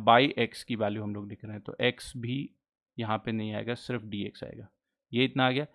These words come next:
इसमें से देखो, कैपिटल R स्मॉल r भी कांस्टेंट है, इसको भी इंटीग्रेशन के बाहर ले जाते हैं, तो ये भी बाहर में आ गया, कैपिटल R स्मॉल r। तो इंटीग्रेशन में बचा सिर्फ minus of dx, माइनस को भी बाहर ले आओ, तो माइनस भी बाहर आ गया,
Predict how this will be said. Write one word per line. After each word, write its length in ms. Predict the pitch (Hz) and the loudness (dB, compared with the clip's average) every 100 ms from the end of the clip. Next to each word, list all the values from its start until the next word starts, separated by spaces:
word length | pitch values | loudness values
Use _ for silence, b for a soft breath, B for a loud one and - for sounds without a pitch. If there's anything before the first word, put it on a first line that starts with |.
| _ - | _ -8
इसमें 240 | 120 170 | -2 2
से 120 | 165 170 | 2 4
देखो, 220 | 165 156 | 4 2
कैपिटल 580 | - 131 - 139 160 165 | 10 10 10 4 2 6
R 300 | 131 135 143 | 10 10 8
स्मॉल 360 | - 143 139 139 | 2 4 6 8
r 140 | 135 | 6
भी 100 | 139 147 | 6 0
कांस्टेंट 460 | 139 131 143 139 | 0 0 -4 -2
है, 60 | 135 | -2
इसको 200 | - 139 | -2 -2
भी 100 | 139 | 0
इंटीग्रेशन 520 | 139 139 131 127 143 | 0 0 -2 -2 -2
के 100 | 139 | -2
बाहर 240 | 123 123 | 0 0
ले 140 | 127 131 | -2 -4
जाते 240 | 127 143 | -6 -8
हैं, 60 | 139 _ _ _ _ - | -16 _ _ _ _ -6
तो 60 | 113 | -2
ये 80 | |
भी 120 | 113 123 | 0 0
बाहर 260 | 113 117 | 2 2
में 100 | 120 | 4
आ 60 | 117 | 2
गया, 140 | 123 120 | 0 0
कैपिटल 500 | 117 107 110 113 110 | 0 0 -2 0 2
R 240 | 110 110 | 2 0
स्मॉल 360 | - 110 107 104 | -6 -4 -4 -2
r। 120 | 110 - _ _ _ - | -4 -6 _ _ _ -2
तो 60 | 139 | 2
इंटीग्रेशन 580 | 156 156 190 175 165 175 | 2 2 4 4 2 -2
में 120 | 170 | 2
बचा 240 | 139 165 160 | 2 4 0
सिर्फ 280 | - 160 - | 0 -2 0
minus 520 | 127 120 123 147 - - 123 | 2 4 4 2 -2 4 6
of 180 | 120 127 113 | 6 4 2
dx, 380 | 120 160 - 123 | 2 2 -2 0
माइनस 400 | 113 117 127 - | 2 2 -2 -4
को 180 | 139 | -4
भी 120 | 131 147 | 0 0
बाहर 260 | 113 113 | 0 0
ले 140 | 113 107 | -2 -2
आओ, 120 | 107 - _ _ _ _ _ _ _ - | -4 -6 _ _ _ _ _ _ _ -8
तो 140 | 123 | -4
माइनस 540 | 107 107 107 113 120 113 | 0 0 2 2 0 -2
भी 120 | 127 | -4
बाहर 280 | 113 107 107 | -4 -2 -2
आ 80 | 104 | -2
गया, 220 | 101 110 | -4 -8